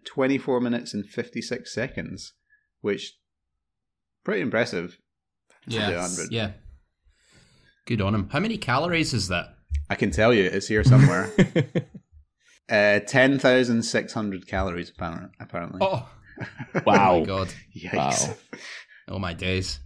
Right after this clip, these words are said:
Speaker 3: You know, if we were the shock jocks that we should be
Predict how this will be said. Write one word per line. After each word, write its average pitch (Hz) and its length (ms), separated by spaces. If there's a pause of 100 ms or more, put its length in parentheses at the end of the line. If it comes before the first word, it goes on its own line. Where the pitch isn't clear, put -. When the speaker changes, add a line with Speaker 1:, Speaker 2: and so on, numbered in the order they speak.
(600)
Speaker 3:
You 120 120
know, 127 160
if 117 120
we 139 120
were 160 120
the 151 100
shock 110 360
jocks - 440
that 90 180
we 82 760
should 85 340
be 69 420